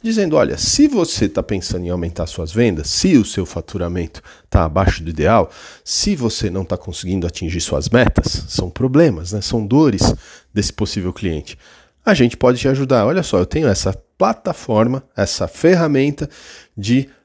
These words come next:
automação, de escala. Tudo que tem a ver com automação geralmente proporciona escala, né? Eu consigo fazer mais um, num processo automatizado do que num processo artesanal, onde a pessoa tem que fazer cada vez,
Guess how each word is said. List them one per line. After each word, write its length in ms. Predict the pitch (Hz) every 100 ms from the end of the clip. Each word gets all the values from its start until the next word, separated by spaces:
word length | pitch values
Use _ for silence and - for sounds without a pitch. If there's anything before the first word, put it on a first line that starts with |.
| -
automação, 720 | 120 135 139 131 - 139 101
de 100 | 113
escala. 380 | - - 139
Tudo 220 | - 214 226
que 100 | -
tem 120 | 190
a 60 |
ver 140 | 127 120
com 180 | 131 120
automação 760 | 117 - 110 92 - 143 135
geralmente 560 | 107 143 139 127 127 -
proporciona 520 | 139 - 127 - 131
escala, 520 | 135 - 131 101 78
né? 100 | 92
Eu 80 | 107
consigo 380 | - 98 120 123
fazer 500 | - 117 95 120 - - - -
mais 640 | 95 131 151 87 - - - - _ 98
um, 80 | 92 -
num 260 | 110 110 104
processo 460 | 104 - 104 -
automatizado 800 | 92 104 95 92 95 101 113 131
do 120 | 127
que 220 | - 123
num 100 | 123
processo 460 | 123 127 - 127 -
artesanal, 560 | - 135 131 139 131 95
onde 140 | 95
a 40 |
pessoa 300 | 104 - 113
tem 140 | - 110
que 60 |
fazer 300 | - 110 107
cada 280 | - 117 120
vez, 340 | 101 113 113